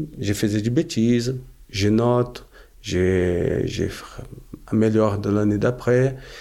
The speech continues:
et peu à peu, j'ai rentré de cela. Aujourd'hui, je suis très content qu'aujourd'hui, j'ai quasiment, je passe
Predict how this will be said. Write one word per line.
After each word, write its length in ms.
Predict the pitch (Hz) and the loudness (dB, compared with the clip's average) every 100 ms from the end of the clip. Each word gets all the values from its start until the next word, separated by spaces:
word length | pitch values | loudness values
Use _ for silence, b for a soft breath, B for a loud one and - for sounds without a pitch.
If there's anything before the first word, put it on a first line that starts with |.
| B | B
et 60 | 107 | -4
peu 160 | 98 151 | 0 0
à 60 | |
peu, 220 | 151 180 | 2 2
j'ai 140 | 165 147 | 2 2
rentré 320 | 143 135 135 | 2 2 2
de 80 | 123 | 2
cela. 340 | - 104 - - - B B B - | 0 -2 -4 -8 -18 B B B -2
Aujourd'hui, 640 | 113 131 127 147 185 185 | 2 2 4 4 4 4
je 220 | 131 127 | 2 2
suis 320 | 127 - 131 | 2 0 -2
très 180 | - 180 | -2 -2
content 420 | 202 202 214 196 | 2 2 4 2
qu'aujourd'hui, 1000 | 156 131 123 117 131 127 135 151 151 143 | 2 2 2 2 2 2 4 4 4 4
j'ai 240 | 131 131 131 | 2 0 0
quasiment, 1200 | 156 147 156 151 147 147 143 139 131 131 135 - 123 | 0 2 4 4 4 4 4 4 4 4 2 2 0
je 140 | 120 | 0
passe 380 | - 139 131 | -2 -2 -2